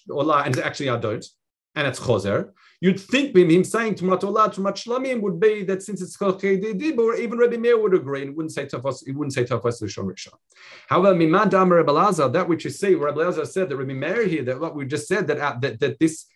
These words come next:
our Mishnah seems to be Rebbe Meir, like Rebbe Meir. And if you recall, our Mishnah says that, so I'll explain in a minute. Hada Amar Afilu Toch Kedei Dibur Eino Chozer. Because, um,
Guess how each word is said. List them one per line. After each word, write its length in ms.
our 160
Mishnah 420
seems 240
to 40
be 120
Rebbe 340
Meir, 220
like 200
Rebbe 200
Meir. 440
And 100
if 120
you 80
recall, 600
our 160
Mishnah 360
says 600
that, 200
so 100
I'll 120
explain 320
in 100
a 40
minute. 220
Hada 280
Amar 200
Afilu 260
Toch 200
Kedei 300
Dibur 320
Eino 180
Chozer. 420
Because, 600
um, 420